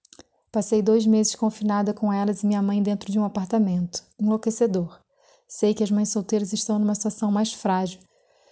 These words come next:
mas a própria família burguesa, pai, mãe e filhos, também não é uma estrutura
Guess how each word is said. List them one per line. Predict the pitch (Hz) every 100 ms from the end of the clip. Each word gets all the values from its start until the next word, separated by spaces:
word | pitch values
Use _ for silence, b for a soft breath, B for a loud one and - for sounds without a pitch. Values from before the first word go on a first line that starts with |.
| b -
mas | 214 233
a |
própria | 233 240 254
família | 262 247 240 233
burguesa, | 226 208 190 220 202 196
pai, | - 202 214 220
mãe | 196 202 214
e | 196
filhos, | - 214 214 202 -
também | 214 208
não | 226
é | 233
uma | 240
estrutura | 233 233 226 220 220